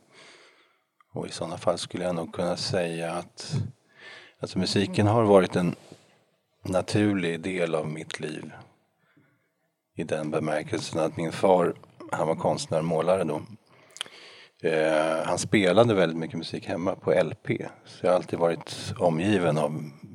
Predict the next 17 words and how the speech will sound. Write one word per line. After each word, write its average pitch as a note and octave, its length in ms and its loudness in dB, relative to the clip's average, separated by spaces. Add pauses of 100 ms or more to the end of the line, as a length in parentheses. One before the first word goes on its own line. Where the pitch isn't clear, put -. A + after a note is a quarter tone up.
(120)
mycket - 300 -4
musik. - 720 -6 (340)
Framförallt D#2+ 460 0
opera E2+ 380 -2
kanske, D#2+ 340 -4
men, D#2 300 -6 (420)
men D#2+ 100 -2
även D2+ 260 0
annat, D2+ 340 -2
symfonier D2+ 640 -10
och D#2+ 80 -8
allt - 180 -12
möjligt. - 280 -14 (1120)
Så - 220 -12
den D#2+ 200 -2
har, E2 360 4
eh, E2+ 100 0